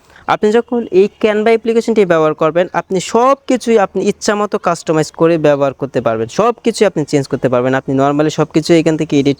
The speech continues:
করে করে আপনি ব্যবহার করতে পারবেন। বিভিন্ন ধরনের অ্যানিমেশন ইউজ করতে পারবেন, আপনি চাইলে বিভিন্ন ধরনের ইফেক্ট ইউজ করতে পারবেন, সবগুলাই কিন্তু আপনি ব্যবহার করতে পারবেন। সেমভাবে এটা যদি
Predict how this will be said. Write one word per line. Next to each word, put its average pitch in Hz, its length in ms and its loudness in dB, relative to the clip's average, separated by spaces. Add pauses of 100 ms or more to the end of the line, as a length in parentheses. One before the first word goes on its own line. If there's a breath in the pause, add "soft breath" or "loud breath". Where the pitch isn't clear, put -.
করে 156 240 2
করে 170 180 2 (680 loud breath)
আপনি 190 260 0 (240)
ব্যবহার 131 280 0
করতে 135 200 -2
পারবেন। 123 260 0
বিভিন্ন 165 200 4 (100)
ধরনের 165 300 0
অ্যানিমেশন 160 540 2 (120)
ইউজ 147 240 0
করতে 151 260 0
পারবেন, 143 340 2 (240)
আপনি 151 160 -2 (120)
চাইলে 151 280 2 (460 loud breath)
বিভিন্ন 151 260 2 (120)
ধরনের 156 300 2 (160)
ইফেক্ট 165 380 0
ইউজ 156 220 2
করতে 156 260 0
পারবেন, 143 240 -2 (140)
সবগুলাই 190 480 0
কিন্তু 226 180 0 (140)
আপনি 208 200 0 (260)
ব্যবহার 135 300 2
করতে 127 240 -2
পারবেন। 123 240 0 (440 loud breath)
সেমভাবে 247 460 2
এটা 214 200 0
যদি 208 140 4